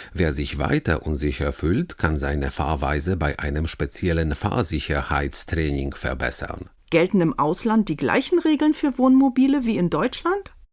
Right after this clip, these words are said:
Speaker 1: In der E U gelten Reisemobile bis drei Komma fünf Tonnen als P K W und unterliegen denselben Regeln. Für schwerere Fahrzeuge können andere Gesetze gelten.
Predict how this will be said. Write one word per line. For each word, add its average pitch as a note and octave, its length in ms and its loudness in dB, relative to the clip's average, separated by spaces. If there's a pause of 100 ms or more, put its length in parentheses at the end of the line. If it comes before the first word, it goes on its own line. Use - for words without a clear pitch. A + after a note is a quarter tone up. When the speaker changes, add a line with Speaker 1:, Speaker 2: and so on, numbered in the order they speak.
Speaker 1:
In A#2 200 6
der F#2 240 2
E D#2+ 180 2
U C#3 280 2 (260)
gelten B2 440 2
Reisemobile G2+ 800 2
bis E2+ 280 -2
drei F2 240 0
Komma E2 260 0
fünf E2+ 300 -2
Tonnen F2 440 0
als D#2 220 -2
P F2+ 180 0
K C#2+ 280 -2
W C#2 220 -2 (280)
und F#2 300 0
unterliegen F2+ 880 2
denselben F2 760 2
Regeln. C2+ 640 -4 (840)
Für E2+ 160 2
schwerere A#2 560 2
Fahrzeuge C#2+ 680 0
können F2 380 2
andere C#2+ 400 0
Gesetze C#2+ 480 -4
gelten. C2+ 540 -6